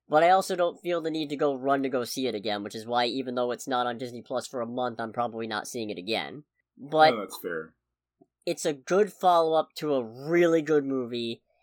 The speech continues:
Speaker 1: and the fact that it exists, the fact that this is a competent movie in the wake of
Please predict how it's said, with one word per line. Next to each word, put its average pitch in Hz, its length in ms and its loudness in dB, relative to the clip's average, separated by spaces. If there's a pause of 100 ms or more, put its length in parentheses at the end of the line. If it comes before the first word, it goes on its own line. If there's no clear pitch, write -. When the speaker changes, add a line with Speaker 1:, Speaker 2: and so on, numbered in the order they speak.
(120)
Speaker 1:
and 139 180 2
the 139 80 0
fact 170 400 2
that 180 120 0
it 165 200 2
exists, 127 800 0 (180)
the 135 100 -6
fact 180 300 2
that - 160 -6
this 170 180 -2
is 160 120 -4
a 131 200 0
competent 160 640 -4
movie 139 600 -4 (480)
in 165 100 4
the 156 100 6
wake 156 280 2
of 143 120 0